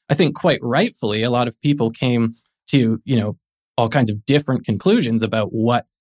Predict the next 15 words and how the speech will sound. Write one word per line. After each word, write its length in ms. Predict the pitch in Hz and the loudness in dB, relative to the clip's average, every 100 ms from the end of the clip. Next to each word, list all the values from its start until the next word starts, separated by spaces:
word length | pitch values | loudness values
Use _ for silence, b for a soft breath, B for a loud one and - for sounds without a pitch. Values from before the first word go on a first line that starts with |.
| - | -4
might 160 | 127 107 | -2 -2
be 100 | 107 | -2
driving 380 | 139 175 113 107 | 0 0 -2 -6
it. 140 | 117 | -4
Now, 180 | 120 107 | -2 -2
whether 380 | 104 123 120 110 | -2 -2 0 0
they 160 | 113 | 0
were 100 | 110 | -2
correct 560 | - 107 104 196 233 - | -4 -4 0 0 -2 -4
in 140 | 110 | -4
what 180 | 113 104 | -4 -4
those 220 | 113 101 | -4 -2
things 260 | - 110 110 | -2 -2 -2
actually 280 | 101 - 110 | -6 -8 -4
were, 340 | 113 101 | -2 -2